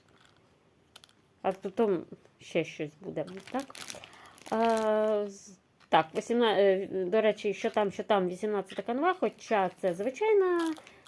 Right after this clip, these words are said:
серія, а то буде Gold. Е, фу, так, значить, ем, е,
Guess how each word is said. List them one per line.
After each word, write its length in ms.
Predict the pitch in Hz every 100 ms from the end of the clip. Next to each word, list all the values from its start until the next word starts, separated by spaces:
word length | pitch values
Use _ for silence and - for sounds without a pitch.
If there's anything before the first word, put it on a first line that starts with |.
| -
серія, 640 | 302 294 277 262 262 240 -
а 320 | 196 208 202 190 -
то 120 | 233
буде 320 | 226 196 185 196
Gold. 280 | 175 143 139 - - - - - - - -
Е, 760 | 220 220 220 220 214 208 208
фу, 400 | - - 240 175 -
так, 280 | 240 220 170 -
значить, 800 | 180 165 202 208 175 - 160 -
ем, 260 | - 165 170 175 180 175 - - - _ - - - - - - _ - - - _ _ - _ -
е, 280 | 208 208